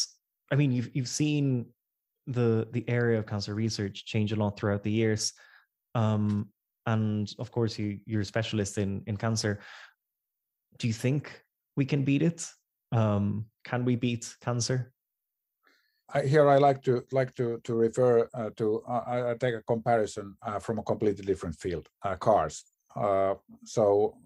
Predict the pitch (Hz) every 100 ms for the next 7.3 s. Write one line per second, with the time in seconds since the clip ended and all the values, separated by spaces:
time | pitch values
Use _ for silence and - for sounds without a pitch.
0 | - - 120 107 104 107 123 120 110 104
1 | 113 _ 127 120 107 113 147 139 107 104
2 | - - 131 139 123 117 98 95 90 -
3 | 110 101 104 101 113 113 101 139 131 117
4 | 101 95 - 117 104 92 85 - - 117
5 | 98 107 120 110 117 107 104 90 110 -
6 | 98 101 92 85 82 _ _ _ _ _
7 | 104 95